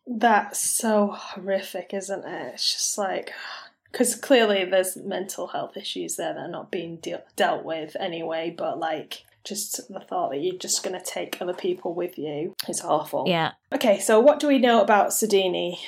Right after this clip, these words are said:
Speaker 1: At the time of the shooting, he was forty-eight years old. He was a systems analyst at a law firm.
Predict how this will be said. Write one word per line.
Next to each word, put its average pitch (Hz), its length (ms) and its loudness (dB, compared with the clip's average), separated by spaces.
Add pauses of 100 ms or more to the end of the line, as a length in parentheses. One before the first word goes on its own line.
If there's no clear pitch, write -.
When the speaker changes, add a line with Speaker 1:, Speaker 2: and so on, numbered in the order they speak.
(140)
Speaker 1:
At 220 100 4
the 233 80 0
time 262 380 6
of 240 80 2
the 247 80 4
shooting, 214 460 4
he 196 120 2
was 190 140 2
forty-eight 233 640 4
years 185 240 2
old. 151 500 0 (220)
He 190 180 2
was 175 140 0
a - 40 -10
systems 220 440 0
analyst 175 520 -4
at 160 200 -2
a 180 100 0
law 165 240 -2
firm. 147 460 -10